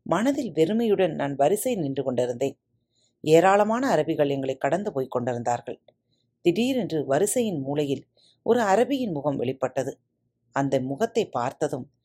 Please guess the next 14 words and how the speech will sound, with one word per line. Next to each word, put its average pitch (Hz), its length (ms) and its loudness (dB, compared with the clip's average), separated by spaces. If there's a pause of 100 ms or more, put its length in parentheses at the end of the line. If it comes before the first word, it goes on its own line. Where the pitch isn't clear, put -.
(280)
எனக்குள் 196 400 -2
ஒரு 147 240 -4
பேரிடி 175 520 2 (180)
வெடித்துச் 160 580 -4
சிதறியது. 127 460 -2 (540)
சில 254 240 4
நாட்களுக்கு 277 520 0
முன்னால் 220 440 2
ஹமீது 208 400 0
அலறியது 151 640 6
போல் 165 220 -2 (500)
நானும் 160 380 0 (140)
மனதுக்குள் 170 520 -2
அலறினேன். 127 540 -2